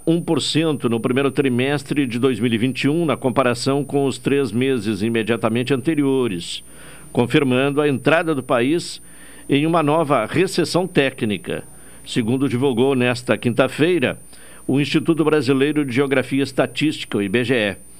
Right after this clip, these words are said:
Em relação a igual período de dois mil e vinte, houve crescimento de quatro por cento. Os dados oficiais reforçam a leitura de forte desaceleração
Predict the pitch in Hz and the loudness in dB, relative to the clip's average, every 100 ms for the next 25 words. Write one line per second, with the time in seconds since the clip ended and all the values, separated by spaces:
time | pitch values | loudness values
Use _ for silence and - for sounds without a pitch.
0 | - - - - 95 113 117 - 131 127 | -20 -20 -20 -6 -2 2 0 0 0 0
1 | 117 110 98 92 - - - - - - | 0 -2 -2 -6 -10 -16 -20 -20 -6 0
2 | 104 98 - 135 123 120 135 117 156 160 | 2 0 0 2 2 2 0 2 2 0
3 | 104 90 101 110 98 117 104 151 190 - | -2 -2 -2 0 0 0 0 -2 -2 -8
4 | - - - - - 139 135 156 147 131 | -12 -18 -20 -20 -2 0 0 0 0 0
5 | 180 151 120 120 120 - - - - 110 | 0 0 0 -2 -6 -16 -18 -16 -4 -4
6 | 117 110 104 - 113 - 104 78 - - | 0 0 0 -4 -4 -2 -4 -6 -10 -20
7 | - - - - - 147 131 180 170 170 | -20 -20 -18 -20 -2 2 4 4 2 0
8 | - 175 185 196 170 160 170 - 139 147 | 0 2 2 0 -2 0 0 2 0 0
9 | 127 139 139 147 139 160 185 165 113 123 | 0 0 2 0 0 -2 2 2 0 0
10 | 135 - 151 170 123 - 101 90 143 127 | -4 0 0 0 -4 -6 -6 -2 -2 0
11 | 117 - 127 120 107 101 - 143 165 | -2 -2 -2 0 -2 -4 -2 -2 -2